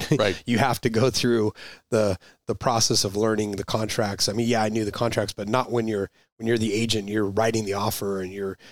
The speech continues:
Speaker 1: or you're reading an offer, you gotta know what to look for. So, so, um, I think I was still focused on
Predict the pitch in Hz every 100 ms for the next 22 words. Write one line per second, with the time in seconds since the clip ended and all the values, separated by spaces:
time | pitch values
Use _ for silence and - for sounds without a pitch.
0 | _ 101 101 98 120 113 107 101 95 -
1 | 104 110 107 101 98 101 110 - 92 -
2 | 104 - - - - _ - 110 107 117
3 | 107 101 98 _ _ 117 127 139 123 -
4 | 127 117 123 117 113 113 104 101